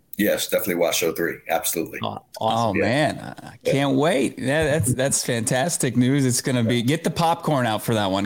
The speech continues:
Speaker 3: Is it safe
Speaker 1: Yeah.
Speaker 3: to say that as well? <laughs>
Speaker 1: Ab-, absolutely. Yeah. Now, I, I would say, and we were hearing a lot that Eno was a,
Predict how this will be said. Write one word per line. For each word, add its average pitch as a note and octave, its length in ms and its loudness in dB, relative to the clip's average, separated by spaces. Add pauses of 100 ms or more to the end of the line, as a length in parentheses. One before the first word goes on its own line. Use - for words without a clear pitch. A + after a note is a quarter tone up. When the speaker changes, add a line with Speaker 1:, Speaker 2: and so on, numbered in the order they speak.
Speaker 3:
Is B2 140 2
it B2 100 0
safe B2+ 200 2
Speaker 1:
Yeah. - 40 0
Speaker 3:
to C#3 100 0
say C3 200 -2
that C#3 160 2
as C#3+ 120 2
well? D3 400 0 (540)
<laughs> - 20 0 (480)
Speaker 1:
Ab-, - 260 0
absolutely. C3 600 0
Yeah. G#2+ 160 2
Now, A2 280 2
I, A2 120 0
I A#2 240 2
would G#2 160 0
say, E2+ 300 -2
and G2+ 260 -4
we C#3 100 4
were D3+ 120 2
hearing D3+ 300 0
a A2 60 4
lot F#2+ 280 0
that F#2 180 0
Eno G2 240 -2
was F#2 220 -4
a, E2 100 -4